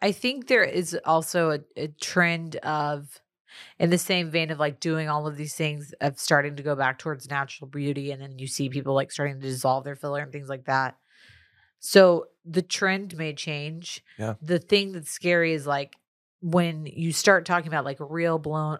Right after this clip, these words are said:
Speaker 1: full blown pla-, plastic surgery, implants,
Speaker 2: Oh, gosh.
Speaker 1: B B Ls, et cetera,
Speaker 2: Like
Speaker 1: a lot
Speaker 2: Randy
Speaker 1: of that
Speaker 2: did.
Speaker 1: you can't take back. I mean, you can take back, but that's
Speaker 2: Yeah.
Speaker 1: thousands and thousands of dollars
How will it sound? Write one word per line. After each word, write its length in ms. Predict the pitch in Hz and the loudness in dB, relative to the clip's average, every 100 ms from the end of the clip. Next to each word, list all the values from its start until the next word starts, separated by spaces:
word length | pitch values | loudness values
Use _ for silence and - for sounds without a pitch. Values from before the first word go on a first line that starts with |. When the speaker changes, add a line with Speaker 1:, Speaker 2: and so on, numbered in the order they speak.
| - | -10
Speaker 1:
full 280 | - - 165 | -6 4 4
blown 260 | 151 147 143 | 4 -4 -2
pla-, 200 | 151 143 | -2 -2
plastic 380 | - 143 - - | -2 -6 -6 -8
surgery, 480 | 151 139 143 135 - | -6 -4 -6 -6 -6
implants, 640 | 151 135 160 143 135 120 107 | -8 -4 -2 0 0 -4 -4
Speaker 2:
Oh, 40 | 165 | -12
gosh. 220 | 151 143 | -12 -10
Speaker 1:
B 80 | 143 | -6
B 60 | |
Ls, 240 | 139 139 135 | -4 -6 -8
et 80 | 127 | -8
cetera, 440 | 165 143 139 131 - - | -4 -2 -2 -6 -10 -12
Speaker 2:
Like 160 | 123 120 | -8 0
Speaker 1:
a 20 | |
lot 100 | 165 | 4
Speaker 2:
Randy 120 | 190 190 | 6 6
Speaker 1:
of 40 | |
that 120 | 170 | 2
Speaker 2:
did. 100 | 151 | 0
Speaker 1:
you 80 | 160 | -6
can't 420 | - 165 165 151 | -8 -6 -4 -4
take 240 | - 143 - | -6 -6 0
back. 440 | 135 127 - - _ _ _ _ _ _ _ _ - - | 0 0 -6 -14 _ _ _ _ _ _ _ _ -14 2
I 40 | 185 | 4
mean, 100 | 196 | 4
you 80 | |
can 240 | 185 214 185 | 2 0 4
take 200 | 180 127 | 2 2
back, 200 | 131 - | -4 -4
but 80 | 165 | -2
that's 160 | 165 | 0
Speaker 2:
Yeah. 100 | - | 0
Speaker 1:
thousands 500 | - 175 180 160 151 | 4 6 6 2 -8
and 120 | 151 139 | -6 0
thousands 380 | 143 139 139 135 | 0 0 -8 -10
of 100 | 139 | -2
dollars 720 | 135 127 123 127 - - | 0 0 -2 -6 -10 -14